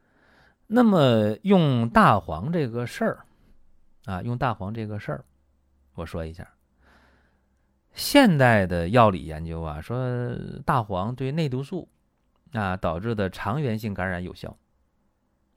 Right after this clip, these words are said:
什么意思啊？你说老百姓听懂话，就大黄几乎就能干掉肠道的这个细菌，啊，大黄几乎能干掉肠道的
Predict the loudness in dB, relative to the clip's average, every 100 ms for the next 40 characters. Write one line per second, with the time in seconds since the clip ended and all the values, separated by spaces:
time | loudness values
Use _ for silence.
0 | -8 -4 -2 -2 -2 -4 -4 -8 -10 -10
1 | -8 -4 0 0 0 -2 -4 -6 -6 -6
2 | -2 0 0 2 -2 -2 -4 -4 -6 -8
3 | -10 _ _ _ _ _ _ _ -4 0
4 | 0 2 2 4 4 4 2 0 -2 -4
5 | -8 -12 -14 -14 -16 -16 -18 -20 -20 -10
6 | -4 2 4 4 2 -4 -6 -10 -12 -14
7 | -16 -18 -20 -14 -10 -10 -12 _ _ _
8 | _ _ _ _ _ -14 -10 -10 -14 -20
9 | _ _ _ _ _ _ -10 -8 -6 -8
10 | -8 -8 -8 -8 -8 -6 -6 -4 -10 -10
11 | -12 -10 -12 -14 -16